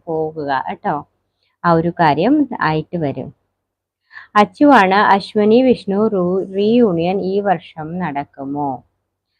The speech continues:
ഏഞ്ചൽസ് എന്താണ് തരുന്ന മെസ്സേജ് എന്ന് നോക്കാം. താങ്കളുടെ intuition, listen to your intuition ആണ്. ഇൻട്യൂഷൻ എന്താണോ പറയുന്നത്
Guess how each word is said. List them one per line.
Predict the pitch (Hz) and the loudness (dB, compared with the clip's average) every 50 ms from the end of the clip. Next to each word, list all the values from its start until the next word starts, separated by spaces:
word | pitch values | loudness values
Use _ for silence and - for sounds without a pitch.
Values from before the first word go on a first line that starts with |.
| _ _ _ _ _ _ _ - | _ _ _ _ _ _ _ 4
ഏഞ്ചൽസ് | 214 226 226 220 226 247 254 247 247 - 254 | 6 6 6 4 4 2 2 2 2 0 0
എന്താണ് | 220 196 196 208 220 214 214 190 170 165 170 190 214 | 0 2 0 0 4 4 4 6 4 4 2 0 0
തരുന്ന | - 226 185 156 156 156 170 | 0 -2 -2 -2 -2 -4 -4
മെസ്സേജ് | 185 196 180 170 175 - _ 175 165 165 160 160 170 | -4 -4 -4 -6 -6 -6 _ -2 -2 -2 -2 -2 -4
എന്ന് | 165 160 165 190 247 302 - - _ | -4 -2 -2 -2 -2 -4 -4 -8 _
നോക്കാം. | 202 185 160 147 143 _ - 160 151 143 165 _ | -4 -4 -4 -4 -4 _ -2 -2 -2 -2 -6 _
താങ്കളുടെ | _ 196 185 180 180 175 185 190 190 214 226 | _ -4 -4 -2 -2 -2 -2 -2 0 0 0
intuition, | 226 208 185 170 180 180 180 180 208 196 180 | 0 0 -2 -2 -2 -4 -2 -4 -6 -6 -4
listen | 170 165 170 170 _ _ 220 226 240 | -4 -4 -6 -8 _ _ -2 -2 -2
to | 240 240 - | -2 -2 -2
your | 214 190 185 190 196 | -2 0 0 0 0
intuition | 196 190 180 170 156 165 175 190 208 - 247 240 220 | -2 -4 -8 -8 -6 -4 -4 -4 -4 -4 -4 -4 -4
ആണ്. | 190 170 160 156 156 151 151 156 | -4 -4 -6 -6 -8 -8 -8 -8
ഇൻട്യൂഷൻ | 170 180 185 180 196 202 202 - - 240 240 | -8 -6 -6 -4 -4 -4 -4 -4 -4 -2 -2
എന്താണോ | 233 214 185 180 180 175 170 170 170 175 190 214 _ | -2 -2 -4 -4 -4 -4 -4 -4 -6 -8 -8 -6 _
പറയുന്നത് | 220 196 170 156 151 151 156 156 151 147 143 | -4 -4 -4 -4 -6 -8 -10 -10 -12 -4 -2